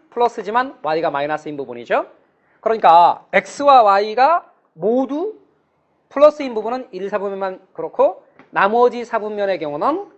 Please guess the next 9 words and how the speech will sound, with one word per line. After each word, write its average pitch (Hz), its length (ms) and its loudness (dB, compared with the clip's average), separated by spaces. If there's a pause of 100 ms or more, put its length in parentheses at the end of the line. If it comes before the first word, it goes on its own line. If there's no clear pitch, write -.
(380)
X나 208 340 -2
Y가 160 320 0
둘 156 140 -14
중에 151 180 -10
하나가 147 500 0 (220)
마이너스가 151 460 -6
포함되어 180 340 -8
있는 101 180 -18
것이죠. - 300 -20